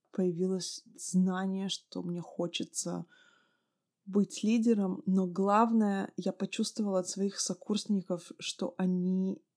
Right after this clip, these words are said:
видят во мне этого человека, признают во мне лидера. И когда мы играли в самурайскую игру,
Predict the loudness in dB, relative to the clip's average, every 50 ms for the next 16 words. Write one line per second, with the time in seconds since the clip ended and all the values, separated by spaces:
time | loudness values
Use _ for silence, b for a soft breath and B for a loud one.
0 | _ _ -10 -10 -6 0 4 4 4 6 6 4 4 2 -4 -2 -2 0 0 0
1 | -2 -4 -4 -8 -10 -10 -10 -6 -6 -8 -8 -8 -8 -8 -8 -8 -8 -8 -8 -8
2 | -8 -8 -8 -8 -10 -6 -2 -2 0 0 0 0 0 0 2 2 2 2 0 0
3 | 0 2 2 2 0 0 -2 -4 -6 B B B B B B B B B B B
4 | B B B 2 4 6 8 8 6 6 6 4 2 2 0 0 0 -2 -2 -2
5 | -2 -2 0 0 2 2 2 2 2 2 2 0 0 -2 -2 -2 -2 0 -2 -2
6 | -4 -6 -6 -4 -4 -2 -2 -2 0 0 0 2 2 0 0